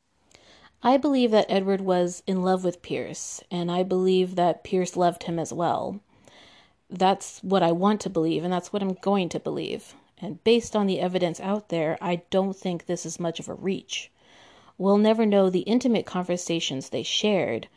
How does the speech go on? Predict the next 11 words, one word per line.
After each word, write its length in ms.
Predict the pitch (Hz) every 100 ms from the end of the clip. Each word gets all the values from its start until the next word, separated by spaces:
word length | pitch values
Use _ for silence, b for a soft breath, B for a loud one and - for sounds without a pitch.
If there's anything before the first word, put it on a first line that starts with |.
| b b b b
and 160 | - 165
we'll 80 | 170
never 240 | 208 214
know 400 | 202 196 185 175
exactly 560 | - 175 180 190 190 175
what 140 | 170
they 120 | 156
meant 280 | 160 190 202
to 100 | -
one 180 | 165 143
another, 520 | 131 104 101 98 120